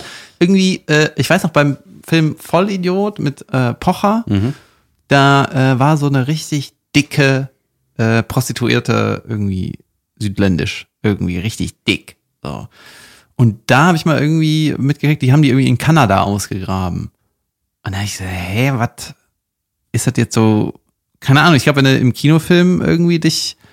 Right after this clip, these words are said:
Speaker 1: als Schauspielerin so präsentierst, dann verlierst du auch so ein paar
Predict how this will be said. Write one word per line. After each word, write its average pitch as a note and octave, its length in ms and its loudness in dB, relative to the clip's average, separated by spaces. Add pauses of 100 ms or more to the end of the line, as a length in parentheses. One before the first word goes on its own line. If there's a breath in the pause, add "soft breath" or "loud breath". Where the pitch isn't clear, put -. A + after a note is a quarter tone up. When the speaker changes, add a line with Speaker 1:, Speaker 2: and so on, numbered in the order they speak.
(340 soft breath)
Speaker 1:
als B2 200 2
Schauspielerin D3 560 2
so C#3 140 4
präsentierst, C#3 680 0
dann C#3 400 -2 (520)
verlierst D#3 440 -2
du G2 80 0
auch G2+ 120 -2
so G#2+ 80 -4
ein G2+ 100 -2
paar G#2 420 0